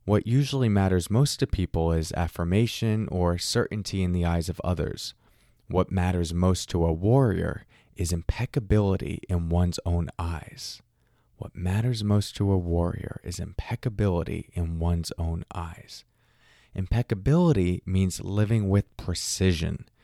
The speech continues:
and a totality of attention. What we're doing in coming to an understanding of ourselves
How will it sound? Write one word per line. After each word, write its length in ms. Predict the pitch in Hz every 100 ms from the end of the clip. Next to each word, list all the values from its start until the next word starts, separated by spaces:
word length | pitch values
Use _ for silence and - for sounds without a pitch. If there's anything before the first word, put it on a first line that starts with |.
| _ _
and 200 | - 90
a 60 | 87
totality 880 | - 85 - - 104 113 120 117 117
of 160 | 101 90
attention. 720 | - - 82 - - - - _ _ _ _ _ _
What 220 | 104 113
we're 140 | 120 113
doing 680 | 101 117 156 139 - - -
in 160 | - 101
coming 380 | - 110 120 113
to 160 | 110 107
an 100 | 98
understanding 760 | 98 92 - 92 95 95 90
of 140 | 85
ourselves 960 | 85 82 85 - 131 127 92 - -